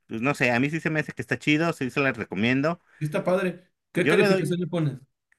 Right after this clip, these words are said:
Speaker 1: cuatro cinco, fíjate.
Speaker 2: Ay,
Speaker 1: Cuatro
Speaker 2: yo
Speaker 1: cinco.
Speaker 2: un cuatro, no, tres y medio. Es que el di-, el dibujo me resultó muy chocante en las peleas.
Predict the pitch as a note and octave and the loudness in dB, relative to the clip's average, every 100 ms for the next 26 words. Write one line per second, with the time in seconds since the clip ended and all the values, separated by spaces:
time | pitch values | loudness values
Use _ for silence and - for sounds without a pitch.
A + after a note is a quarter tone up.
0 | _ _ - C3 - D#3 B2+ B2 B2+ C3+ | _ _ 2 2 2 2 2 2 -2 -4
1 | A#2+ B2+ - _ _ _ _ _ _ _ | -4 -8 -14 _ _ _ _ _ _ _
2 | - - - - - - G#2+ C3 B2 D#3 | -20 -14 -12 -14 -16 -12 -8 -6 -2 0
3 | F#3 A3 G3+ G#3 E3 F#3 G3+ G3 E3+ D3+ | 0 0 0 0 0 -2 -2 -2 0 2
4 | E3+ E3+ C3 - F#2 - _ _ _ C#3+ | 2 0 -2 -8 -16 -18 _ _ _ -2
5 | C#3 C#3+ F#3 E3 B2+ E3 D#3 C#3 E3+ E3+ | 0 0 -2 -2 0 0 0 0 0 0
6 | D#3 C#3 C3+ C3 C3 B2 A2+ B2 B2 C3 | 4 4 2 0 -2 -4 -6 -6 -4 -4
7 | C3+ E3 D#3 C3+ A#2 A2 G#2+ A2 A#2 A2+ | -2 -2 0 0 -2 -6 -8 -10 -8 -2
8 | C3 C#3 C#3+ C#3+ D#3 C#3 C3+ C3+ D#3 C3+ | 2 4 2 0 -2 0 0 0 0 0
9 | - A#2+ A#2 - - | -2 -4 -4 -6 -12